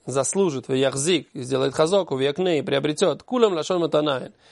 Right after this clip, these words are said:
Э, он, это всё означает, что он хочет дать в подарок. Матни Татана в Брайте написано так. Аф яхсин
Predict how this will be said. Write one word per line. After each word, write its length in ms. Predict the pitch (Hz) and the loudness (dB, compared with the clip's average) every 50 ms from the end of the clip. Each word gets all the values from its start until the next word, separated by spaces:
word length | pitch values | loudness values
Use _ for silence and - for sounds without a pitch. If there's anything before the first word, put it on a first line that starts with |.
| - - - _ _ _ _ _ - | -20 -20 -20 _ _ _ _ _ -8
Э, 240 | - 135 139 - | -6 -4 -4 -4
он, 240 | - - 104 - - | -4 -4 -4 -2 0
это 200 | - 190 196 - | 0 0 2 0
всё 280 | 180 - - 269 277 262 | 0 2 4 4 4 4
означает, 460 | 214 202 196 180 - 208 202 196 180 | 4 0 -2 0 2 2 2 0 0
что 100 | - 170 | -4 -6
он 80 | 151 143 | -2 0
хочет 180 | 165 151 151 | -2 0 0
дать 160 | 151 151 143 | 0 0 0
в 40 | - | 0
подарок. 340 | - 143 135 131 - - - _ _ _ _ _ - - - - _ _ | -2 -2 -2 -2 -4 -6 -10 _ _ _ _ _ -20 -20 -20 -20 _ _
Матни 240 | - - 143 180 269 | -6 -4 -2 -2 0
Татана 380 | 254 233 214 185 202 190 175 156 | 2 2 4 4 2 2 0 0
в 40 | |
Брайте 300 | 151 165 190 233 240 214 | 2 4 4 4 2 0
написано 260 | 208 196 190 - 180 156 | -4 -4 -4 -4 0 2
так. 160 | 175 156 - - | 0 0 4 6
Аф 180 | 196 214 240 - | 6 6 6 4
яхсин 720 | 196 190 175 - - - - - 233 220 208 185 143 131 | 0 -4 -4 -4 -4 -4 -4 -2 0 2 2 2 0 -2